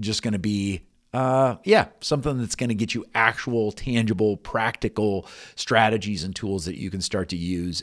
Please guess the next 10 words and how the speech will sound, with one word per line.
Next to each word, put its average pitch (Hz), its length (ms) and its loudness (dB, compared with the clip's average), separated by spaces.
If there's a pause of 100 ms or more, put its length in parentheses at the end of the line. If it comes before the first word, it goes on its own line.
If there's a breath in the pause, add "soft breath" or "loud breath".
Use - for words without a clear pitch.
immediately. 92 580 -2
In 104 100 0
fact, 117 280 4
we're 123 140 6
actually 107 320 2
gonna 92 140 -2
have 92 200 -2
working 107 400 -2
sessions 95 540 -4 (120)
in 123 440 4